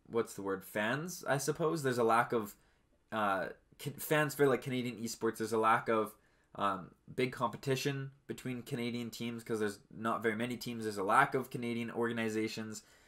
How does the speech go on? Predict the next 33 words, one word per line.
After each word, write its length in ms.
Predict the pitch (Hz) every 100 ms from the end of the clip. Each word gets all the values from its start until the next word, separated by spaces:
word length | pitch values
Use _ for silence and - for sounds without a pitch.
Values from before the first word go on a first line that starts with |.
| _
um, 260 | - 104 98
who 100 | 117
are 220 | 107 107
at 180 | - 107
a 40 |
high 200 | 101 117
enough 260 | 110 107 -
level 420 | 110 107 107 101 - _ _ _
to 120 | -
where 280 | 107 104 101 -
it, 160 | 95
like, 320 | 98 92 -
means 320 | 107 110 117 -
something. 480 | 135 135 127 127 -
No 220 | 156 170
offense 260 | 156 156 139
to 60 |
anybody 240 | 135 123 117
who's 140 | 104
low. 180 | 113 104
I 100 | 113
mean, 220 | 120 107
we're 180 | 127 131
a 80 | 107
very 200 | 117 107
low 160 | 107
org 300 | 101 120 104
right 140 | 101 87
now, 220 | 117 101
but 100 | 107
I 80 | 113
just 220 | 107 -
mean 240 | 110 98